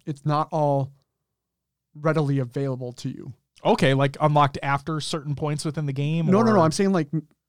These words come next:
Speaker 1: make me scavenge, man.
Speaker 2: Oh,
Speaker 1: Don't
Speaker 2: yeah.
Speaker 1: just, like, "Oh, the, the banished guy's dead," and he drops the audio file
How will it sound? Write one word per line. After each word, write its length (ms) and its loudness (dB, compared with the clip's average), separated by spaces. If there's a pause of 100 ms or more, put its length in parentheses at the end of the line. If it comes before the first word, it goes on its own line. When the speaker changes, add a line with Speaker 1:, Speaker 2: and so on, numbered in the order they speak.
(260)
Speaker 1:
make 340 0
me 140 6
scavenge, 720 0
man. 300 -2
Speaker 2:
Oh, 120 6
Speaker 1:
Don't 120 6
Speaker 2:
yeah. 100 6
Speaker 1:
just, 180 2
like, 300 4 (300)
"Oh, 220 8
the, 260 4
the 280 2
banished 480 0
guy's 360 2
dead," 420 2
and 80 2
he 100 4
drops 580 -2
the 180 0
audio 580 2
file 280 -6